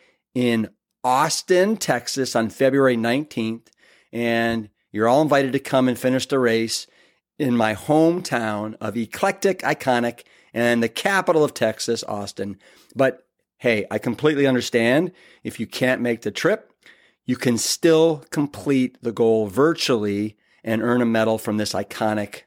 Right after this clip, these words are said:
first event. We'll also send you our Team Plant Strong racing shirt,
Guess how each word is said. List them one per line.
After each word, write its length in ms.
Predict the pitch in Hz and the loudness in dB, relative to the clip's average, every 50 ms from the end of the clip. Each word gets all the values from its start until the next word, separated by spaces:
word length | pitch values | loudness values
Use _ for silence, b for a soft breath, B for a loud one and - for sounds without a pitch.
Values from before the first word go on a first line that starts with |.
| _ _ | _ _
first 320 | - - 110 104 - - 107 | -8 -4 -4 -4 -4 -4 -4
event. 360 | 95 120 131 143 143 - - b b b b b b b b b | 0 0 2 2 0 -2 -6 b b b b b b b b b
We'll 140 | 107 110 113 | -2 2 2
also 300 | 120 127 123 - 135 117 | 4 2 2 0 0 0
send 260 | - - 120 117 117 | 0 2 0 2 2
you 140 | 113 113 107 | 2 0 2
our 120 | 107 107 | 0 0
Team 400 | 104 - - - 135 131 131 127 | -2 -2 0 2 2 4 2 2
Plant 400 | 127 - - 127 127 127 131 127 | -2 -4 -4 -2 0 0 0 -2
Strong 580 | - - - 135 127 123 120 120 120 117 113 107 b b b b | -4 -4 0 2 4 4 4 4 2 2 -2 -4 b b b b
racing 680 | 104 101 104 117 123 131 131 - - - 127 120 120 | -10 -4 0 2 2 2 2 0 -2 -2 -2 -2 -2
shirt, 460 | 107 - - 151 185 226 233 - - | -2 0 2 4 4 4 2 0 -6